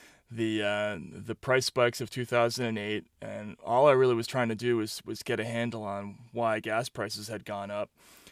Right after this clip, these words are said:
And I found out that there had been a very tightly regulated market where most of the people who were buying and selling commodities were supposed to be what they called physical hedgers. They were supposed to be either producers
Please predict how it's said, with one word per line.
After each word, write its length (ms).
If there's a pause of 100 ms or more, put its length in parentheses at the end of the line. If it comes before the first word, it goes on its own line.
(260)
And 160
I 60
found 400
out 280
that 300 (340)
there 400
had 240
been 420 (920)
a 60
very 240
tightly 400
regulated 560
market 520
where 460 (600)
most 340
of 60
the 80
people 300
who 100
were 100
buying 340
and 100
selling 240
commodities 580
were 80
supposed 320
to 60
be 100
what 140
they 100
called 260
physical 420
hedgers. 500
They 120
were 100
supposed 280
to 60
be 320 (520)
either 460 (280)
producers 600